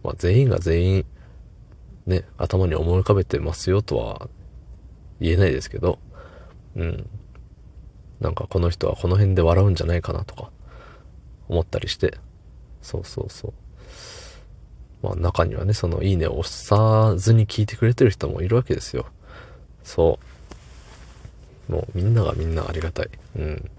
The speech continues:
ありがたいし、なんか毎回聞いてくれてるのはね、なんかさ、何？自分のことをよく知ってくれてるようになった気がして。うん。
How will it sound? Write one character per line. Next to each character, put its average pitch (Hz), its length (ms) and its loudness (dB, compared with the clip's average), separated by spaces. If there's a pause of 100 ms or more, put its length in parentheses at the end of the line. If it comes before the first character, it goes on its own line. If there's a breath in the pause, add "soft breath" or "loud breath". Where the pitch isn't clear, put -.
(720 loud breath)
あ - 60 -8
り 92 100 0
が 117 100 4
た 120 120 2
い 92 60 4
し、 - 500 -6
な 87 120 -2
ん 107 40 -4
か - 140 -6
毎 120 160 2
回 139 180 2
聞 123 200 -4
い 120 40 -2
て 123 140 -4
く - 100 -4
れ 120 80 4
て 117 140 0
る 104 360 2 (880)
の - 120 -6
は - 100 -4
ね、 80 180 -4 (1200 loud breath)
な 80 100 -4
ん 82 60 -6
か - 300 -6
さ、 - 340 -4 (1120)
何？ 82 300 -2 (920)
自 - 160 0
分 139 180 4
の 147 100 4
こ 127 100 2
と 87 140 2
を 69 260 0 (200)
よ 110 120 4
く - 100 -4
知 - 120 -2
っ - 20 -14
て - 180 0
く - 160 0
れ 110 80 4
て - 160 0
る 107 160 4
よ 107 140 6
う - 20 2
に 71 60 -2
な 73 100 -2
っ - 100 -6
た - 120 -8
気 - 140 -4
が 73 100 -2
し - 100 -10
て。 - 180 -4 (1160 loud breath)
う - 80 -4
ん。 80 240 -6